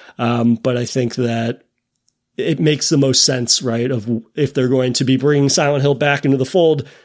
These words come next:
they need to win over audiences with Silent Hill two, and then maybe perhaps people will be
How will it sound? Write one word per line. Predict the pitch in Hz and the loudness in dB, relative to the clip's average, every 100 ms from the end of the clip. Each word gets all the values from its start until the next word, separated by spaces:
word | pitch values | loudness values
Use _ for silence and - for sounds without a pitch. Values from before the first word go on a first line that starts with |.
| _ | _
they | 139 160 | -2 2
need | 160 147 | 2 2
to | |
win | 139 139 | 2 2
over | 135 135 127 127 | 2 2 2 0
audiences | 123 123 123 113 127 | 0 0 -2 0 0
with | 107 123 120 - _ _ - | 0 -2 -4 -10 _ _ -6
Silent | - 131 120 | -4 -2 -2
Hill | 127 123 | 0 -2
two, | - 156 139 139 | 2 2 2 0
and | 139 131 | 0 2
then | 127 123 | 2 2
maybe | 131 131 131 | 2 4 2
perhaps | 131 139 117 120 - | 0 -2 -4 -4 -4
people | - 127 120 | -4 0 0
will | |
be | 117 123 117 | 0 0 0